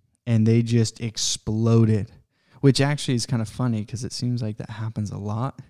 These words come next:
in a lot of islands and a lot of places. Um, even Hawaii, I heard Hawaii has this issue with, like, rats. So they actually never had rats there before. And then suddenly we showed up and we brought rats on boats.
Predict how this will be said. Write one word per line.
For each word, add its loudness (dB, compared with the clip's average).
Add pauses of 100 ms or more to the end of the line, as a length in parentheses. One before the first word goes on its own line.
(120)
in -6
a -4
lot -4
of -6
islands -2
and -4
a -6
lot -8
of -10
places. -4 (400)
Um, -2 (800)
even 2
Hawaii, 4
I 2
heard 0
Hawaii 0
has 0
this -4
issue -4
with, -8
like, -10
rats. -6 (220)
So -4
they -2
actually -6
never -8
had -8
rats -6
there -4
before. -6 (180)
And -4
then -2
suddenly -4
we -4
showed -8
up -4
and -6
we -4
brought -8
rats -8
on -8
boats. -6